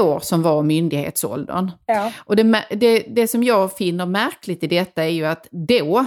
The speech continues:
Speaker 1: när det var tjugoett år, då var det ju egentligen på det sättet att man, de allra flesta tvingades ju att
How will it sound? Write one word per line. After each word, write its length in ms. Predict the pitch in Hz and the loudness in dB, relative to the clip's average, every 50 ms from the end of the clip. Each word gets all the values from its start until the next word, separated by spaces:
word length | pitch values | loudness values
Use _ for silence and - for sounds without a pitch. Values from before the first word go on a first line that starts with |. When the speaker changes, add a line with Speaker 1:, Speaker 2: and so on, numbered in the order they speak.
| 240 - | -2 -4
Speaker 1:
när 180 | - 202 180 175 | -2 -2 0 0
det 80 | 180 | 0
var 160 | 180 175 165 | 0 0 -2
tjugoett 560 | 160 - 185 175 190 - 208 170 165 - - 254 | -2 -4 -4 -4 -2 0 0 -2 -2 -4 -4 -2
år, 300 | 247 190 151 147 - - - - | 0 0 0 -2 -4 -8 -6 -4
då 280 | 180 175 170 151 - | -2 -2 -2 -2 -2
var 280 | 143 180 247 269 233 202 | 0 0 2 2 2 2
det 60 | 190 | 2
ju 100 | 190 185 190 | 0 0 0
egentligen 580 | 190 180 214 262 226 160 151 147 - 160 170 | 0 0 2 2 2 2 0 -2 -2 -2 -2
på 80 | 175 254 | 0 0
det 160 | 254 240 214 | 2 2 2
sättet 400 | - - 214 190 - - 135 - | 2 2 0 0 0 -2 -6 -4
att 140 | 160 156 - | -4 -4 -2
man, 220 | 165 156 156 156 - - - _ - | -2 -2 -2 -2 -4 -10 -18 _ -4
de 140 | 185 185 - - | -4 -4 -2 -2
allra 320 | 262 226 175 156 160 160 | -2 -2 -2 -2 -2 -4
flesta 360 | 165 - - 262 220 - 185 | -4 -4 -4 -4 -4 -4 -6
tvingades 720 | 180 - - 202 196 214 233 220 160 151 143 165 165 - - | -6 -6 -6 -4 -4 -4 -4 -4 -4 -4 -4 -4 -6 -4 -4
ju 80 | 160 | -4
att 200 | 127 170 165 165 | -2 -2 -4 -4